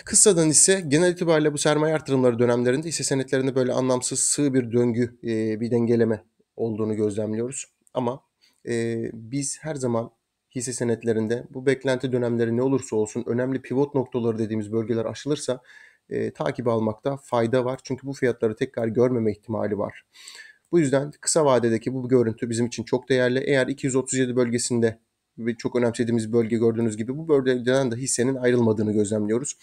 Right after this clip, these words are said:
En son iki yüz yirmi yedi bölgesi bizim için destekti. Bu bölgeyi aşağı yönde geçemedi. Şu yeşil aşağı kırmadı. Bu bölgenin üzerinde tutundu.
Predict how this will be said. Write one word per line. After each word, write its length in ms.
En 140
son 200
iki 180
yüz 140
yirmi 180
yedi 120
bölgesi 360
bizim 160
için 220
destekti. 680
Bu 120
bölgeyi 300
aşağı 280
yönde 220
geçemedi. 500
Şu 120
yeşil 280
aşağı 300
kırmadı. 500
Bu 80
bölgenin 300
üzerinde 260
tutundu. 540